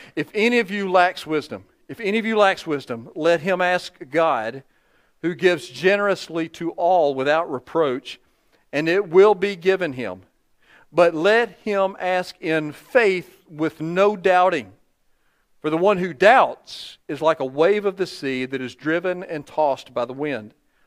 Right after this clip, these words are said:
For that person must not suppose that he will receive anything from the Lord,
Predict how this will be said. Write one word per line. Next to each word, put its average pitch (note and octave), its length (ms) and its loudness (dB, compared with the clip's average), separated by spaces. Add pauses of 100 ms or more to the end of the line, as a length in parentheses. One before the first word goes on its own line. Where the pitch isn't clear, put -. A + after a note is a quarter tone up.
(320)
For D3 100 -6
that G3+ 260 4
person F#3 380 -2
must F#3+ 300 0
not A3 140 -2
suppose D#3+ 500 0
that C#3 100 -6
he D#3+ 80 -6
will D3 140 -6
receive C#3+ 520 -8
anything A3+ 460 -8
from F#3+ 160 -10
the E3+ 80 -8
Lord, C#3 460 -4